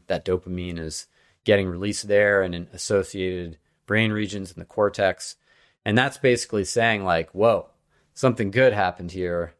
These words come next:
Something really cool just happened." And that dopamine signal is reinforcing, it's stamping in all the cues that you experienced. So the, uh, the smell of the pizza, the texture that you detected in your mouth,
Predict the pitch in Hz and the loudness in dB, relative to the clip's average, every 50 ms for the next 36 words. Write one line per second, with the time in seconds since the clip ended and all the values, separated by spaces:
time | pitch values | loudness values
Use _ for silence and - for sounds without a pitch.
0 | _ _ _ _ _ _ _ - 123 113 101 104 95 92 98 107 104 98 92 - | _ _ _ _ _ _ _ -4 -4 -2 -2 -2 -4 0 0 2 2 2 0 -2
1 | - 113 107 101 98 85 87 87 - - 95 95 95 - 85 80 80 80 78 78 | -4 -4 -2 -2 -2 -4 -6 -10 -4 -2 0 0 0 -2 -4 -6 -6 -8 -10 -12
2 | - _ _ _ _ _ _ _ - 95 95 95 95 90 78 - 104 101 90 95 | -16 _ _ _ _ _ _ _ -6 -4 -2 0 0 -2 0 0 0 0 0 -2
3 | 95 95 95 92 90 87 87 82 - - - 95 90 92 90 85 85 82 - - | -8 -8 -8 -8 -8 -8 -8 -8 -8 -4 -4 -4 -4 -4 -4 -4 -6 -6 -8 -10
4 | 87 87 87 98 101 98 95 87 82 - 95 92 90 87 - - 90 85 85 85 | -14 -12 -8 -6 -4 -4 -4 -4 -4 -4 -4 -4 -2 -4 -6 -8 -8 -8 -8 -8
5 | 82 82 _ _ _ _ _ _ _ _ _ _ _ - 101 - - - - - | -10 -12 _ _ _ _ _ _ _ _ _ _ _ -8 -6 -4 -4 -4 -4 0
6 | - 123 117 113 101 - 98 92 92 95 92 90 87 87 87 82 85 - _ _ | 2 2 4 4 2 0 -4 -6 -6 -6 -6 -6 -6 -6 -8 -8 -10 -14 _ _
7 | _ _ _ _ _ - 95 98 95 85 87 - - - - 107 104 107 110 113 | _ _ _ _ _ 2 4 4 4 4 0 -6 -10 -6 -4 -2 0 0 -2 -2
8 | 110 - 117 117 - 110 113 117 113 - - - 120 123 127 131 135 139 139 - | -4 -4 -6 -6 -6 -6 -8 -10 -10 -12 -8 -6 -4 -4 -2 -4 -6 -8 -8 -12
9 | - - - - - _ _ _ - - 110 98 95 92 90 85 82 - _ _ | -16 -16 -18 -20 -20 _ _ _ -4 0 2 4 4 4 2 0 -4 -8 _ _
10 | _ _ _ _ _ _ - 110 101 98 95 92 90 87 85 85 82 82 80 78 | _ _ _ _ _ _ -12 -8 -4 -4 -2 -2 0 2 2 2 2 2 2 0
11 | 78 76 - - _ _ _ _ _ _ _ _ _ _ _ _ _ _ _ _ | -2 -4 -6 -10 _ _ _ _ _ _ _ _ _ _ _ _ _ _ _ _
12 | _ _ _ - 98 95 85 - - - 104 95 95 98 98 95 98 101 95 98 | _ _ _ -10 -8 -6 -6 -6 -6 -6 -4 -2 0 2 4 4 4 4 2 0
13 | 95 - - 110 101 101 - - - 104 101 101 101 92 80 - - - - 92 | -6 -8 -8 -8 -8 -8 -8 -6 -2 0 0 0 0 -2 -4 -10 -12 -4 -4 -4
14 | 92 - - - - 104 98 98 95 92 98 92 85 92 92 90 85 - - 90 | -4 -4 -8 -10 -6 -4 -4 -4 -4 -4 -4 -6 -6 -8 -12 -14 -10 -4 -4 -4
15 | - - - 92 92 92 90 87 87 85 82 82 82 85 87 87 - - - | -2 -4 -8 -10 -8 -6 -6 -6 -6 -4 -2 0 0 0 0 -2 -4 -10 -18